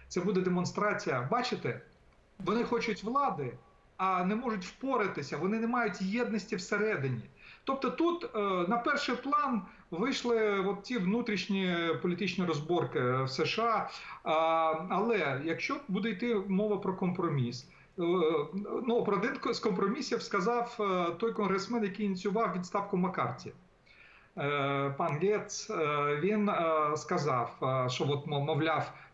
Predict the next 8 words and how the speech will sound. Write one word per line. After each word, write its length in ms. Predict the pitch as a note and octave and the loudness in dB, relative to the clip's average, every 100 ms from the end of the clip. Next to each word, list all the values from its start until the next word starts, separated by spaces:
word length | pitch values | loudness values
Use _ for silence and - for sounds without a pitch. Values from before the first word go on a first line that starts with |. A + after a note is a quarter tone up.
| - | -8
він 300 | E3 D#3+ F3+ | 0 2 4
підозрював, 760 | F3+ G3 G#3 C#3 C3+ B2 G#2+ - - _ _ - _ | 2 2 4 4 2 0 -4 -8 -20 _ _ -20 _
що 180 | - - C#3+ C#3 C3+ C3+ C3+ C#3+ | -10 -2 0 2 2 2 0 0
Маккарті 420 | D#3 G#3 - - | 0 0 0 -2
може 260 | E3+ F3+ D#3 | 0 0 0
піти 260 | E3 - | -2 -2
на 120 | E3+ | 0
компроміс 720 | E3+ D#3+ - D#3+ D3+ B2 - | 0 -2 -2 -2 0 -2 -4